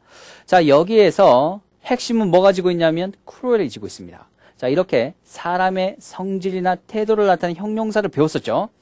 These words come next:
우리가 왼쪽에서 배웠습니다. 자, 그런 형용사들이 나올 때는 to 부정사의 의미상 주어로 뭐가 나온다?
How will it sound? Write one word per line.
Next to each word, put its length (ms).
우리가 160
왼쪽에서 420
배웠습니다. 600
자, 160
그런 320
형용사들이 680
나올 240
때는 360
to 180
부정사의 600
의미상 380
주어로 220
뭐가 240
나온다? 360